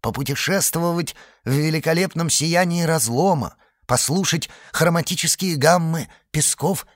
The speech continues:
Великого Сухого моря. Ему и раньше грезились странствия в иных мирах. Но теперь,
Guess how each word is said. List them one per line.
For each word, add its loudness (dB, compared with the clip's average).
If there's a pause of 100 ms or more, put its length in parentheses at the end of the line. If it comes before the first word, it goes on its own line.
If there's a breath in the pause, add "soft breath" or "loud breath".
Великого 0
Сухого 0
моря. 0 (1000)
Ему -4
и -6
раньше 0
грезились -4
странствия -4
в -8
иных -8
мирах. -6 (960)
Но -6
теперь, -10